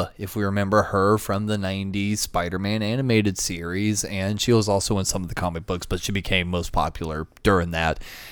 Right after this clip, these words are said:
animated series. The trailer for Kraven, though, uh, what, what, what was your thoughts, Chris?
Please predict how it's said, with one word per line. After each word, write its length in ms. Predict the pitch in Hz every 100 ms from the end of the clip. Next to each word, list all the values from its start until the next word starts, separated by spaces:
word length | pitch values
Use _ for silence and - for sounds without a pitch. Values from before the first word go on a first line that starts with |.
| - -
animated 480 | 139 135 110 92 82
series. 520 | - 87 78 80 78 - - - - - - - -
The 160 | 104 98
trailer 880 | - 202 285 262 110 87 92 117 - - - _ _ _ _
for 140 | - -
Kraven, 440 | - 113 90 80
though, 260 | 69 52 50 - _ _ 107
uh, 320 | 92 82 80
what, 200 | 127 226
what, 180 | 233 202
what 100 | 202
was 180 | 175 123
your 100 | 110
thoughts, 260 | - - -
Chris? 360 | - - -